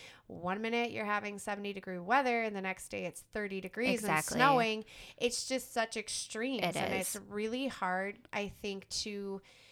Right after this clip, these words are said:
Speaker 1: change your, um, your, uh, sensories and, like, your,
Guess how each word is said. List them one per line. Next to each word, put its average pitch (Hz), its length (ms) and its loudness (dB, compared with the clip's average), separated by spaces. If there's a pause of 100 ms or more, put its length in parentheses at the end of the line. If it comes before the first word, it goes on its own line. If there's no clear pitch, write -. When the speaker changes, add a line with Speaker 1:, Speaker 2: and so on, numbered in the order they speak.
(240)
Speaker 1:
change 226 680 -4
your, 196 760 -2
um, 180 680 -2 (380)
your, 185 480 0
uh, 175 260 -2
sensories 180 960 -4
and, 170 160 -8
like, 170 320 -8
your, 170 500 -2